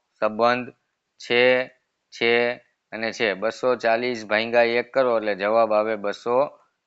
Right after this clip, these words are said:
ચાલીસ. પછી આને ભાગ્યા બે કરો એટલે જવાબ આવશે આપણો એકસો વીસ. એને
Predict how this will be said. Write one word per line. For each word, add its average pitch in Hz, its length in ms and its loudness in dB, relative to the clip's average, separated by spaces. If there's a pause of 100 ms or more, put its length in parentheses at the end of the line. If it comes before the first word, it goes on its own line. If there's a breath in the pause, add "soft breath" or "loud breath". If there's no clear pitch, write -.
(220)
ચાલીસ. 110 360 2 (580)
પછી 98 320 -8
આને 131 240 -2
ભાગ્યા 120 480 2
બે 120 160 2
કરો 120 280 0 (600)
એટલે 107 200 -4 (100)
જવાબ 113 340 4
આવશે 107 260 0
આપણો 107 280 2 (140)
એકસો 120 300 -4 (580)
વીસ. 110 300 -4 (600)
એને 127 260 -4